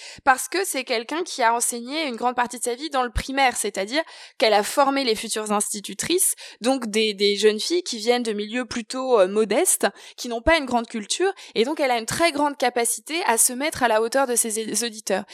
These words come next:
Et on voit à côté de ça, à la même époque, dans les universités populaires, des universitaires très talentueux qui sont, euh, vraiment mauvais <laughs> dans leur, euh, dans leurs conférences, parce qu'ils n'arrivent pas à se mettre au niveau de leur public, ce qui est absolument pas le cas de, de Marie Baertschi.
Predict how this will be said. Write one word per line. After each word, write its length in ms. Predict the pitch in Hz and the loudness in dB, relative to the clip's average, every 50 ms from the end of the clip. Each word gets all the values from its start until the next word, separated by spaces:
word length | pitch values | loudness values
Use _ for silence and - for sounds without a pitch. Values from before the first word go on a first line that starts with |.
| - - - | -16 -8 -4
Et 60 | - 208 | 0 0
on 80 | 226 | 2
voit 220 | 226 294 311 311 294 | 6 8 8 8 8
à 100 | 254 226 | 6 4
côté 240 | 240 214 208 226 | 2 -4 -4 -6
de 60 | 214 - | -6 0
ça, 160 | - 311 294 | 2 4 4
à 60 | 262 | 4
la 120 | 226 196 | 4 2
même 180 | 208 208 220 226 | 2 0 -2 -2
époque, 280 | 208 208 - 277 311 262 | -2 0 0 0 2 2
dans 100 | 254 220 | 2 2
les 160 | 202 202 202 | 0 0 -4
universités 480 | 220 214 208 208 196 - - 208 226 | -4 -2 -2 -2 -2 -4 -4 -2 -2
populaires, 460 | 214 220 214 202 - 254 294 320 285 226 | -2 -2 -4 -6 -4 -2 0 0 0 0
des 260 | 220 233 233 214 226 | -2 -6 -6 -6 -6
universitaires 800 | 233 233 226 214 214 214 - - 240 - - 262 254 247 208 - - - - - - | -6 -6 -4 -2 -2 -2 -2 -4 -6 -4 -4 -2 0 0 0 -2 -4 -8 -14 -8 -2
très 160 | - 294 262 | 2 2 4
talentueux 600 | 254 269 240 233 220 220 214 - - - 320 403 - - - - - - - | 6 6 4 4 2 0 -4 -6 -6 -6 -6 -6 -8 -10 -18 -20 -20 -16 -14
qui 160 | - 240 220 | -10 -6 -6
sont, 180 | - - 294 311 339 339 320 277 | -6 -4 -6 -6 -4 -2 2 4
euh, 440 | 220 208 202 196 196 185 - - - - - - - - _ - | 4 6 6 6 6 4 2 0 -4 -8 -12 -18 -20 -18 _ -12
vraiment 340 | 208 220 214 233 240 269 320 | -8 -6 -4 -4 -2 0 0
mauvais 480 | 302 254 269 285 262 254 226 202 - - 254 - 269 | 2 4 4 4 4 4 2 2 2 2 0 0 0
<laughs> 180 | 247 233 233 233 | 0 0 0 2
dans 140 | 233 226 214 | 4 4 4
leur, 220 | 220 202 202 208 | 6 6 4 6
euh, 180 | 202 190 185 185 | 4 4 2 2
dans 140 | 190 214 214 | 2 2 2
leurs 160 | 226 226 226 - | 4 2 0 -2
conférences, 540 | - 233 - - 214 208 247 311 381 359 - - - - - - | -4 -8 -4 -4 -4 -2 0 0 0 -2 -4 -6 -12 -12 0 2
parce 260 | 277 240 240 - - | 2 4 4 2 -2
qu'ils 400 | - 302 330 381 403 - - 247 | -2 0 0 0 2 0 0 0
n'arrivent 300 | 240 233 226 240 233 - | -2 -2 -2 -4 -4 0
pas 260 | - 285 302 339 - | 2 4 4 6 6
à 100 | - 214 | 4 2
se 140 | 208 - - | 2 0 -4
mettre 360 | 233 233 247 302 - - 269 240 | -4 -4 -6 -4 -4 -2 0 0
au 60 | 240 | 0
niveau 260 | 233 233 220 233 269 | 0 -2 -2 -2 0
de 60 | 254 | 2
leur 100 | 226 214 | 2 2
public, 380 | - 226 202 190 220 214 - - - - - | 4 2 2 2 0 -2 -4 -6 -12 -12 -12
ce 80 | - - | -6 0
qui 80 | - 247 | 2 4
est 40 | |
absolument 440 | 214 202 - 254 233 226 226 220 214 | 4 4 4 2 0 0 0 0 2
pas 140 | 214 220 208 | 2 2 2
le 80 | 208 - | 2 4
cas 160 | 262 262 254 | 4 4 4
de, 260 | 214 208 196 196 190 | 4 2 2 2 2
de 120 | 185 202 208 | 2 2 2
Marie 260 | 208 190 190 202 220 | 2 2 0 -2 -2
Baertschi. 380 | 208 196 196 190 - - - | -2 -4 -2 -2 -2 -4 -4